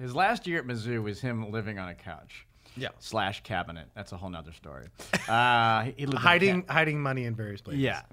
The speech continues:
Speaker 1: And, uh, and so, so, uh, you know, so Nick gets to Chicago, and, uh, the story I heard was, uh, he went to go and have an apartment, and they were like, "Okay, well, we need, uh, great.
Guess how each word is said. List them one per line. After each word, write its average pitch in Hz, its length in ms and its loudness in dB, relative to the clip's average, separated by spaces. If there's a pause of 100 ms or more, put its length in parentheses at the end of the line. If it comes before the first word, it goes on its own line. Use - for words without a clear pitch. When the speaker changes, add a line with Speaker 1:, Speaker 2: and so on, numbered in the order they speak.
(340)
Speaker 1:
And, 147 420 6
uh, 127 840 8
and 131 300 2
so, 135 480 2
so, 135 640 -2
uh, 117 320 -4
you 123 140 -6
know, 107 220 -8 (240)
so 151 200 -10
Nick 160 280 -6
gets 175 260 -4
to 143 400 -2
Chicago, 131 840 0
and, 113 500 -4
uh, 107 340 -6
the 107 100 -16
story 139 300 0
I 139 180 6
heard 104 340 -4 (460)
was, 131 360 -2
uh, 120 520 2
he 135 120 -4
went 147 160 -4
to 156 60 -6
go 143 180 2
and 131 160 0
have 139 120 -4
an 123 60 -2
apartment, 117 540 -2
and 117 80 -6
they 113 40 -2
were 113 100 0
like, 113 200 -2
"Okay, 131 200 -8
well, 123 100 -6
we 190 160 -4
need, 175 340 -6
uh, 113 300 -4 (400)
great. 170 260 -2